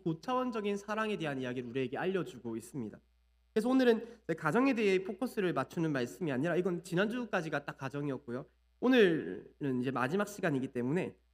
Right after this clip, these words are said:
진짜 아가서에서 우리에게 전해주고 싶었던 조금 더 고차원적인 사랑에 대한 이야기를 나눠보려고 한다는 것이죠. 진짜 아가서에서 진짜 하나님이 우리에게 전해주고 싶었던 그 사랑의 이야기요. 그래서 오늘 제가 이 시간 전하고 싶은 그 사랑의 이야기는요, 바로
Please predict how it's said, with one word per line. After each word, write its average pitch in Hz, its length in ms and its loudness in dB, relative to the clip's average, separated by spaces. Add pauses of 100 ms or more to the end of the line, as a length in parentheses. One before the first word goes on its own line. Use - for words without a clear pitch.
(160)
진짜 269 420 4 (100)
아가서에서 202 520 2
우리에게 143 300 -2
전해주고 139 440 -2
싶었던 117 440 -12 (240)
조금 277 220 0
더 240 80 4
고차원적인 208 640 0
사랑에 202 380 0
대한 151 240 -2
이야기를 139 300 -2
나눠보려고 123 600 -4
한다는 139 320 -4
것이죠. - 340 -12 (260)
진짜 269 380 4
아가서에서 185 600 2 (180)
진짜 262 240 0
하나님이 262 400 2
우리에게 170 260 2
전해주고 165 440 -4
싶었던 170 480 -6 (320)
그 139 260 0
사랑의 175 420 -2
이야기요. 117 320 -10 (440)
그래서 240 140 2
오늘 262 160 6
제가 190 480 2
이 220 60 -4
시간 196 280 2
전하고 180 320 2
싶은 156 480 -2
그 151 80 -8
사랑의 202 380 2
이야기는요, 147 480 0
바로 131 340 -4